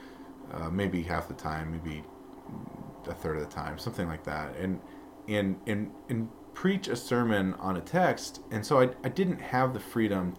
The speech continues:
to wrestle with the text in a way that,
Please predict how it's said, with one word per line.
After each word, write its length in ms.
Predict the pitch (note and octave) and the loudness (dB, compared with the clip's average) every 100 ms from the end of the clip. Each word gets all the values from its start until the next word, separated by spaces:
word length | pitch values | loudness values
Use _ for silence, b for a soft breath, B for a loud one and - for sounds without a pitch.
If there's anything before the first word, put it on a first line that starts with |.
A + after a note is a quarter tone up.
| - | -2
to 380 | F#2+ F2+ E2+ E2+ B B B B B - | 0 2 2 -2 B B B B B 2
wrestle 380 | A#2 A#2+ - B2 | 6 6 4 2
with 180 | G2+ G2+ | 2 -2
the 80 | |
text 460 | F#2 G2 F2+ F2 - | -2 0 -2 -2 -4
in 80 | F2+ | -2
a 20 | |
way 180 | E2+ E2+ | 0 0
that, 360 | E2+ E2 D#2+ | 0 -4 -4